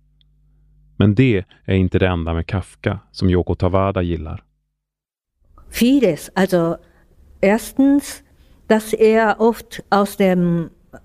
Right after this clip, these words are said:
Speaker 2: Konflikt mit seinem Vater ausgeht, aber er schreibt keinen Familienroman, sondern es, er entgleist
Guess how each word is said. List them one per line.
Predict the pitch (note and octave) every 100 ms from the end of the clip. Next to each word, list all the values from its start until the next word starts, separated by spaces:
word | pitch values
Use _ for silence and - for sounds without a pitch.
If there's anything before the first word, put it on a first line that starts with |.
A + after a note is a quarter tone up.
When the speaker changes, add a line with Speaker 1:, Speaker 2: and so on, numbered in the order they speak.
| -
Speaker 2:
Konflikt | A3 - G3+ C4 - - - _ _ -
mit | G3+ G3+
seinem | - G3 G3 F3+
Vater | E3+ A3+ B3+ - F3+
ausgeht, | F#3+ A3 - F3+ G#3 -
aber | - F#3 F3 E3+ - -
er | F#3+
schreibt | - G#3+ A#3 -
keinen | - G#3 F#3+
Familienroman, | - F#3 G3 G#3+ G3 E3+ D#3+ E3 D#3 D#3+ C#3+ C3+ C#3+ _ - - -
sondern | G3 F#3 F#3 F#3 - -
es, | G3 - -
er | F3 - G#3+ G3+ G3
entgleist | G#3 G3+ - G3+ G#3 A3+ B3 - - -